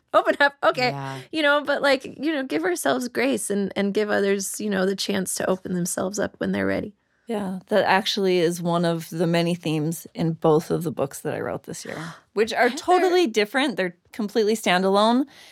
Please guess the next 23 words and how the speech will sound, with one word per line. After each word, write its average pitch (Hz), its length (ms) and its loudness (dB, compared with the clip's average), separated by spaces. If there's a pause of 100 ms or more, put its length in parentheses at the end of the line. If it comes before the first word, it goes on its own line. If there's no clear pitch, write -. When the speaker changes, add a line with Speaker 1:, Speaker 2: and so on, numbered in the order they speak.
(480)
Speaker 3:
But 214 140 0
yeah, 269 200 2
because 247 380 -2
women 370 320 2
are 302 140 6
a 262 60 2
community. 226 520 2
We 202 180 0
need 196 240 2
each 180 240 -4
other. 87 360 -4
Speaker 1:
We 190 60 -2
do. 160 260 -8
Speaker 3:
And 220 160 4
Speaker 2:
We 208 60 4
do. 180 40 -4
We - 20 -6
Speaker 3:
sometimes 277 500 2
Speaker 2:
can't 180 80 -2
Speaker 3:
that 220 240 6
Speaker 2:
as- 135 80 -6
Speaker 3:
hurts. 180 540 -2
Speaker 2:
Yeah. 135 280 -8